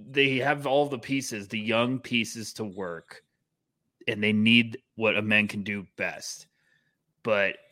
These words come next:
are you convinced that he's the missing ingredient? And obviously everyone's gonna talk about, like, "Oh, James Harden stuff." I don't care about James Harden stuff. We're talking about the draft. We're talking about team building.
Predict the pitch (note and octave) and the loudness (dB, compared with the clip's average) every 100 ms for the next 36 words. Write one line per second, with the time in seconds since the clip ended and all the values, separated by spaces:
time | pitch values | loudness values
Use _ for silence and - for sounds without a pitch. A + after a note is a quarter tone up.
0 | - G#2 G#2+ A2 A#2+ C#3+ C#3 C3+ A#2 G#2 | -2 0 2 4 4 4 2 -4 -4 2
1 | C3 A#2+ A2+ - - - _ _ _ _ | 2 2 -2 -8 -12 -18 _ _ _ _
2 | _ _ - G#2+ F#2+ F2 - - _ _ | _ _ 0 0 0 -4 -12 -16 _ _
3 | _ _ _ _ _ _ _ _ _ _ | _ _ _ _ _ _ _ _ _ _
4 | _ _ _ _ - B2 B2 A#2 G#2+ A#2+ | _ _ _ _ -10 -2 0 0 -2 0
5 | A2+ A2 B2 A2 G2 F#2+ G2+ F#2+ E2+ D#2 | 0 0 -2 -4 -4 -6 -6 -6 -8 -10
6 | - _ - A#2 A#2+ A2+ A2 A2 G#2+ - | -14 _ 0 2 4 2 2 2 0 0
7 | G#2 G2 F#2+ F#2+ F#2 F#2+ F2 G#2 F#2+ G2 | -2 -2 -4 -6 -8 -10 -8 -2 -2 -2
8 | F2 F2 G#2 B2 B2 A#2+ G#2+ F#2+ A#2 A2 | -4 -4 0 4 6 4 2 2 0 2
9 | - A#2 A2 - - B2 B2+ A#2+ A#2 A2 | 2 2 0 -6 0 2 2 4 6 6
10 | G2+ - G#2+ G2 G2 F#2+ F2 - - D2+ | 4 0 -4 -4 -2 -6 -6 -8 -8 -8
11 | - A2 B2 B2+ C3+ B2+ G#2 G2+ A2+ A2 | -6 -2 2 2 2 0 -2 -2 2 4
12 | A2 G#2+ G2+ G#2+ G#2 A2 G#2 G2+ B2+ A#2 | 2 -2 0 0 0 -2 -4 -4 -4 -2
13 | G2+ F#2+ F#2 | -2 -4 -8